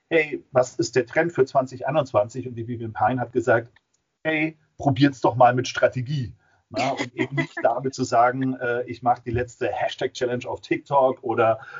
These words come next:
äh, ich bin ganz happy, weil es jetzt shoppable Buttons, äh, auf Instagram geht. Ne? Ähm, da bin ich derselben Meinung, propagiere das auch schon immer ganz viel, auch in Workshops mit Unternehmen. Sagen, fangt mal bei den Basics an, bevor er, äh, sozusagen in die hohen Sphären absta-, äh, abschwebt.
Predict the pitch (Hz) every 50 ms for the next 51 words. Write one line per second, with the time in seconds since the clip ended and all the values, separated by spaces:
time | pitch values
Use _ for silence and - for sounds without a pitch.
0 | - - - 117 113 113 113 117 117 120 123 123 117 113 - - 131 127 127 120
1 | 117 117 113 - 127 131 123 - 123 113 113 110 117 113 - 120 113 - - -
2 | - - - - - 117 - - _ - 123 127 - 135 131 123 - - - 120
3 | 107 110 - - - - - 170 165 - - 120 - 113 98 95 95 - 87 87
4 | 85 - - 101 107 123 127 127 _ _ - - _ - _ - 117 113 110 110
5 | 110 113 110 110 113 127 135 127 135 135 135 135 - 120 113 120 117 117 120 123
6 | 123 - - 127 131 131 120 - - 127 117 117 120 117 113 - 117 120 135 139
7 | 131 123 120 127 131 131 123 120 117 - _ _ - - 135 - 123 113 117 131
8 | 131 123 127 117 120 113 - - 120 117 - - 120 117 113 117 113 110 110 104
9 | - 107 107 - - _ 131 127 123 - - 110 123 123 107 110 113 117 117 -
10 | - 120 - - 117 123 123 107 113 113 113 110 110 104 107 - - _ _ _
11 | _ - - _ _ _ _ _ - - 165 175 - 143 131 131 135 131 123 113
12 | 131 131 143 143 - 135 131 - 120 117 127 120 113 - - 120 117 113 107 110
13 | 110 110 107 135 120 110 110 110 104 123 117 - 123 110 127 117 110 127 135 131
14 | 120 120 113 110 120 120 117 117 113 - - 101 101 101 98 101 - 95 - -
15 | - - - 87 - - 98 95 110 107 - - - 113 117 135 135 -